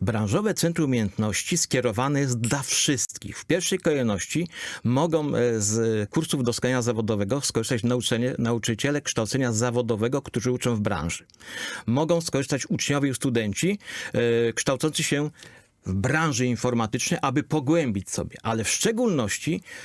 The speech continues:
dla zwiększenia niejako efektywności, e, można powiedzieć, systemu edukacji, jest to taka forma, e, pozaformalna, skierowana dla dorosłych.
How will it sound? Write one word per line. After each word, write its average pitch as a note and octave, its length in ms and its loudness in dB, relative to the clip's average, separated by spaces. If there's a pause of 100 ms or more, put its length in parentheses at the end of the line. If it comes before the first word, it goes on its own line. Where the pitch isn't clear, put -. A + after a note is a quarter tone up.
(220)
dla B2+ 180 2
zwiększenia C3 600 0
niejako B2+ 420 2
efektywności, A#2 840 0 (300)
e, A#2 60 0 (720)
można B2 240 0
powiedzieć, B2 200 0
systemu C#3+ 400 0
edukacji, A2 520 -2
jest C#3+ 120 0
to - 60 -4
taka C3+ 240 -2
forma, C#3+ 480 0 (320)
e, G#2 320 0 (160)
pozaformalna, B2 1000 0 (240)
skierowana C#3 440 0
dla B2+ 140 0
dorosłych. B2+ 520 0